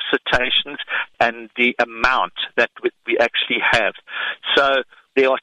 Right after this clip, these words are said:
two in South Africa at the moment. There's the one in Algoa Bay. There's also one in Durban. And we're kind of linking this heritage site to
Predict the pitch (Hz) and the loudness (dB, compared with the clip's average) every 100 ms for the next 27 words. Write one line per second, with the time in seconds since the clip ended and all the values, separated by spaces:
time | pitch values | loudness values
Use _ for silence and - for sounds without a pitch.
0 | - 196 190 165 - 147 - 139 143 - | -2 -2 -2 -2 0 0 0 -2 -2 -2
1 | 123 - 123 113 120 170 - 117 104 - | -2 -2 0 0 0 -2 -4 -4 -4 -8
2 | - 110 113 123 123 113 - 120 117 123 | -4 0 2 0 0 0 2 0 2 2
3 | - 135 185 104 - 120 - 131 120 120 | 2 0 0 -4 -2 -2 0 2 2 0
4 | 117 - 120 131 123 147 - - - - | -4 0 2 2 -2 -4 -8 -10 -8 -4
5 | - 135 143 - 165 185 185 160 - 120 | -2 0 -2 0 2 2 2 -2 -2 2
6 | 131 160 175 - 170 147 143 - - 131 | 2 2 -2 -2 0 2 2 0 -2 0
7 | 131 147 - - - 143 127 - - | 0 -2 -4 -4 0 0 0 -4 -6